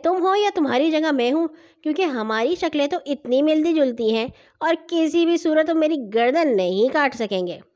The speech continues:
لہٰذا اگلے دن چھوٹا بھائی نمبردار کی عدالت میں گیا اور کہنے لگا، "جناب، بہت شکریہ، آپ نے مجھے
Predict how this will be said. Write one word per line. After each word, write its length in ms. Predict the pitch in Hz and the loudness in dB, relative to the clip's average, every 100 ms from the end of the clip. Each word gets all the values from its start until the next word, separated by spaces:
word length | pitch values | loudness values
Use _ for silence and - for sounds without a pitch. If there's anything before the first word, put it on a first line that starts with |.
| - - _ _ _ 269 | -18 -18 _ _ _ -2
لہٰذا 560 | 254 220 233 208 220 | 0 0 0 0 0
اگلے 360 | 220 208 226 220 | 0 -2 0 0
دن 180 | 220 294 | 0 -2
چھوٹا 460 | - 302 302 330 302 | -2 0 2 2 2
بھائی 240 | 254 240 | 2 2
نمبردار 500 | 339 302 285 285 254 240 | 2 2 0 0 0 0
کی 60 | 247 | -2
عدالت 300 | 175 202 277 | -2 -4 -2
میں 120 | 320 | 0
گیا 180 | 359 285 - - - - | 0 -2 -6 -20 -20 -6
اور 120 | 320 | -6
کہنے 340 | 233 226 233 | -2 -2 0
لگا، 260 | 247 285 330 311 _ - | 2 2 0 -4 _ -10
"جناب، 560 | 262 247 285 311 403 381 | -6 0 2 4 2 2
بہت 420 | 330 320 349 339 | 2 4 2 0
شکریہ، 400 | 359 320 320 359 | -4 0 0 2
آپ 240 | 359 320 | 2 2
نے 200 | 349 381 | 0 2
مجھے 360 | 370 339 330 | 2 0 0